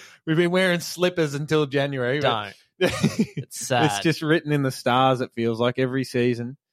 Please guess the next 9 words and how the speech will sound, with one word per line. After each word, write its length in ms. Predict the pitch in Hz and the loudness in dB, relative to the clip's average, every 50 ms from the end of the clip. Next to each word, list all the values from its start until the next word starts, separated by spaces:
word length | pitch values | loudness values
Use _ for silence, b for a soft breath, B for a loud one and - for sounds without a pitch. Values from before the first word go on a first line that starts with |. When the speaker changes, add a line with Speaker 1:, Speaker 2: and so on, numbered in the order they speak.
| _ | _
Speaker 2:
So 560 | _ - - 110 107 101 98 98 98 95 95 95 | _ -20 -14 -10 -8 -8 -6 -6 -6 -8 -8 -2
Speaker 1:
You 140 | 139 139 143 | 0 2 4
know 80 | 147 | 4
what? 220 | 143 135 139 143 - | 6 4 4 2 0
It's 160 | - 131 - | -4 -8 -8
crazy, 540 | - - - 143 139 135 135 117 127 120 117 | -6 -2 0 2 4 4 2 2 0 -4 -2
but 260 | 107 117 117 113 - | 0 0 0 0 -2
I 240 | - 113 113 110 110 | -2 -2 0 0 2
hope 240 | 101 120 123 135 131 | 2 2 2 0 -2